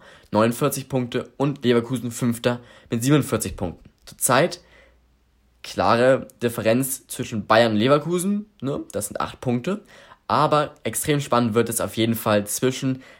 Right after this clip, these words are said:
B V B mit einundfünfzig Punkten und Leverkusen mit siebenundvierzig. Das sind nämlich nur vier Punkte, die vier Plätze unterscheiden. Und dann nochmal den Sprung auf zum F C Bayern München. Erster Platz mit fünfundfünfzig, Dortmund Zweiter, einundfünfzig, vier Punkte.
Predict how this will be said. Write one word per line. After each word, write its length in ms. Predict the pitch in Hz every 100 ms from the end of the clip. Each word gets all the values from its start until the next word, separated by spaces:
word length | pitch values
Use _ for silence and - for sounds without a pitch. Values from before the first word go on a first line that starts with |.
| _ _ -
B 220 | 110 113
V 140 | 113
B 240 | 95 139 196
mit 200 | 110 -
einundfünfzig 540 | 123 131 151 - 151
Punkten 400 | 160 160 175 - _
und 260 | 147 147
Leverkusen 460 | 120 127 123 135 123
mit 140 | 110
siebenundvierzig. 560 | 117 120 120 160 151 104
Das 140 | 98
sind 60 | 113
nämlich 180 | 107 110
nur 100 | 104
vier 260 | - 131
Punkte, 420 | - 127 120 170 180 - - _
die 180 | 113 - _ _ _
vier 220 | - 123
Plätze 300 | - 101 -
unterscheiden. 480 | 107 120 135 92 - _ _ _ _ _ _ - - - _
Und 240 | 120 117 110
dann 300 | 107 143 123
nochmal 200 | 120 107
den 60 |
Sprung 240 | 107 131 123
auf 240 | 98 - _ _ _ _ -
zum 140 | -
F 140 | - -
C 100 | 101
Bayern 140 | 98
München. 440 | 107 113 185 262 - _ _ _
Erster 280 | 123 123 135
Platz 260 | 143 123
mit 100 | 113
fünfundfünfzig, 580 | - 139 131 131 117 117
Dortmund 400 | 117 113 110 -
Zweiter, 440 | - 110 113 110 -
einundfünfzig, 640 | 117 113 117 110 - 131
vier 260 | - - 135
Punkte. 440 | 151 117 - -